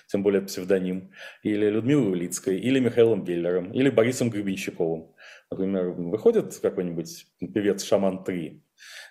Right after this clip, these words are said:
из этого, а там написано Борис Гребенщиков и группа «Аквариум». И поди докажи, что это не так.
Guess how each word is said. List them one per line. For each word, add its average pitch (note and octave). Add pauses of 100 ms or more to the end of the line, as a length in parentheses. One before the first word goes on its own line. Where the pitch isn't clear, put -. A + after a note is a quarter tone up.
из F2
этого, F#2
а G#2+
там G#3
написано A2+
Борис A#2
Гребенщиков C3+
и A#2
группа C3+
«Аквариум». E2+
И G#2
поди C3+
докажи, B2+
что B2
это G#2+
не G2
так. G2